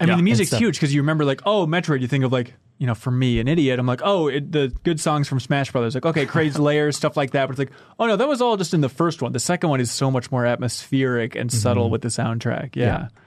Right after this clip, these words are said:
Speaker 1: Yeah.
Speaker 3: Yeah, and it's worth noting that even though she doesn't have a lot of character, it, it was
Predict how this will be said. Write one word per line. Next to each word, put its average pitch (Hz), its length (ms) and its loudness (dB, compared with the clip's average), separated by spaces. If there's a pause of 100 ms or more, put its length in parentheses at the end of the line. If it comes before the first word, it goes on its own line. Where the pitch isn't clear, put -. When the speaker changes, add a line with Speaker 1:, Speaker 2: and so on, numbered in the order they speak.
(260)
Speaker 1:
Yeah. - 180 -12 (240)
Speaker 3:
Yeah, 127 100 0
and 131 260 -2 (140)
it's - 540 -4 (420)
worth 151 440 -2
noting 160 400 2
that 143 200 0
even 143 300 2
though 135 160 2
she 135 180 -2
doesn't 127 300 0
have 131 200 0
a 127 40 -2
lot 117 200 0
of 113 120 -6
character, 120 460 -2
it, 120 180 -2 (340)
it 135 240 -2
was 131 600 -2